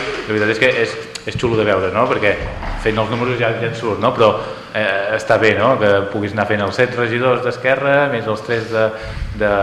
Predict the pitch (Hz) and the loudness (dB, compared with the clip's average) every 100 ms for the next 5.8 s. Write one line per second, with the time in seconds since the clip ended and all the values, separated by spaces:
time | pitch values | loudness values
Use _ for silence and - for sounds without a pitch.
0 | 98 95 95 117 113 117 123 120 135 156 | 2 0 -2 -4 -2 0 0 0 0 0
1 | 139 - - 101 - 104 104 101 98 101 | -4 -12 -10 -6 -2 0 0 2 2 0
2 | - - 131 113 - - - 98 87 87 | -4 -2 2 2 0 -12 -8 -4 -2 -2
3 | 85 80 - - - - 95 90 87 110 | -2 -6 -10 -14 -16 -12 -6 -4 -4 -4
4 | 110 104 113 131 151 95 90 90 90 90 | -2 0 0 -2 -4 -4 -4 -6 -6 -6
5 | 90 87 87 90 90 90 92 90 | -4 -6 -8 -10 -10 -8 -8 -10